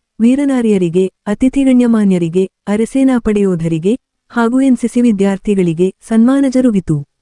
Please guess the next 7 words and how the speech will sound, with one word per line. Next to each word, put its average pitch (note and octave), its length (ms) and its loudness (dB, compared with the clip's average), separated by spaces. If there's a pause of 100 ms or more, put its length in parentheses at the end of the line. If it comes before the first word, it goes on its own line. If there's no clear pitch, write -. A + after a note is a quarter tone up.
(480)
ಈ C4+ 140 4
ಒಂದು D#4 280 0
ಕಾರ್ಯಕ್ರಮದಲ್ಲಿ A3+ 880 0 (140)
ಶ್ರೀಮತಿ C4+ 520 0
ಗೀತಾ A#3+ 300 0
ತಾರಿವಾಳರು G3 680 0 (340)
ನಿರೂಪಿಸಿದರೆ, A#3+ 760 0